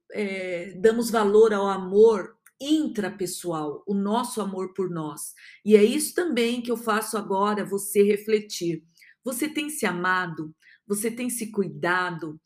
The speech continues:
Você tem se enxergado como ser humano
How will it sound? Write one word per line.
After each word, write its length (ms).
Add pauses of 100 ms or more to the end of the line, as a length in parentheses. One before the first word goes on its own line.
(260)
Você 300
tem 260
se 160
enxergado 1080
como 220
ser 280
humano 680